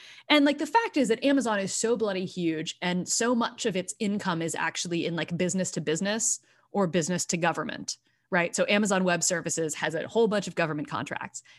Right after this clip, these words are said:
and that's where they actually make their money. And so if you shut down product-, if you boycott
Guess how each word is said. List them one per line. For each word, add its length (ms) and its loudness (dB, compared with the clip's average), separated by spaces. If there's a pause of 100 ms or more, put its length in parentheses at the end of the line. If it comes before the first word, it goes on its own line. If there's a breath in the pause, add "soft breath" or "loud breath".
and 140 2
that's 260 2
where 140 2
they 140 4
actually 280 0
make 180 -4
their 120 -2
money. 340 -8 (400 loud breath)
And 180 4
so 200 4
if 120 -2
you 140 6
shut 320 2
down 220 2
product-, 360 -2
if 140 0
you 420 4 (380 loud breath)
boycott 560 2